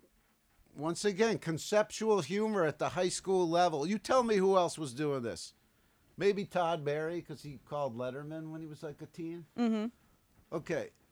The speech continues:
Speaker 1: we ran, me and my friend Lee, we ran as Elvis and Gigi. Gigi was one of the guys in his Memphis Mafia. We get him, like, scarves and water and shit like that.
Speaker 2: Okay.
Speaker 1: So he, we ran as Elvis and Gigi.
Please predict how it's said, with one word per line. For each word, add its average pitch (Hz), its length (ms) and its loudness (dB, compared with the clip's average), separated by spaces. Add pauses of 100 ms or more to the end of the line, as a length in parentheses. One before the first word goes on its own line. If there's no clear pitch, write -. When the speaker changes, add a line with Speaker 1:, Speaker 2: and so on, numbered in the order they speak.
Speaker 1:
we 185 260 -6
ran, 170 600 -6
me 143 140 -8
and 151 120 -10
my 151 160 -8
friend 143 380 -10
Lee, 120 280 -8 (100)
we 135 160 -6
ran 151 420 -6
as 117 220 -10 (100)
Elvis 156 540 -6 (120)
and 117 260 -8
Gigi. 113 500 -10
Gigi 120 440 -12
was 127 200 -8
one 135 140 -10
of 127 60 -10
the 120 80 -8
guys 120 340 -10
in 117 120 -8
his 113 180 -10
Memphis 117 460 -12
Mafia. 117 520 -10
We 117 140 -10
get 107 160 -10
him, 101 100 -14
like, 87 160 -14
scarves 104 460 -12
and 110 140 -14
water 107 340 -12
and 131 120 -14
shit 107 180 -16
like 143 220 -10
that. 151 260 -10
Speaker 2:
Okay. 208 340 0 (400)
Speaker 1:
So 165 300 -6
he, 147 180 -8
we 190 180 -6
ran 175 460 -2
as 135 160 -6
Elvis 151 540 -6
and 127 240 -12
Gigi. 117 540 -14